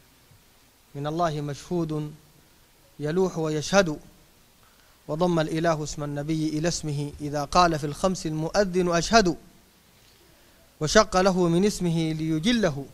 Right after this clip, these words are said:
فذو العرش محمود وهذا محمد.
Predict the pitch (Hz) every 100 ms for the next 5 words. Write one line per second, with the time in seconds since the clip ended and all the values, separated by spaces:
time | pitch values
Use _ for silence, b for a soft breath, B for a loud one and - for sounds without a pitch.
0 | - - - - - - _ _ _ _
1 | _ 160 190 196 190 175 170 160 165 185
2 | 196 170 160 156 185 180 170 156 147 165
3 | 190 220 170